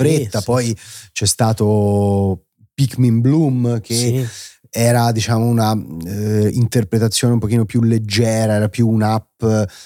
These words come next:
Speaker 1: di passeggio, di, di, di calcolo, insomma, dei, dei passi, dei chilometri percorsi.
Speaker 2: Ci
Speaker 1: E
Speaker 2: sarà Peridot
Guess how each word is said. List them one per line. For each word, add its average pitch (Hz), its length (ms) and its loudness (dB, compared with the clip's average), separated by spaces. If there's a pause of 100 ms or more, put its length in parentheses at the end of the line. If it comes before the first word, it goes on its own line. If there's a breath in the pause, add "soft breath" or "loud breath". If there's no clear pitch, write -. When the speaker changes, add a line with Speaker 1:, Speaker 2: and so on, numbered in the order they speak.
(140)
Speaker 1:
di 104 180 -8
passeggio, 104 1120 0
di, 101 180 0
di, 95 160 -2
di 92 380 0
calcolo, 104 840 -2
insomma, 95 380 -4
dei, 92 420 -2
dei 92 200 0
passi, 104 420 -2
dei 98 100 0
chilometri 107 400 0
percorsi. 131 840 -2
Speaker 2:
Ci - 760 -12
Speaker 1:
E 135 40 0
Speaker 2:
sarà 131 220 -4
Peridot 117 480 -2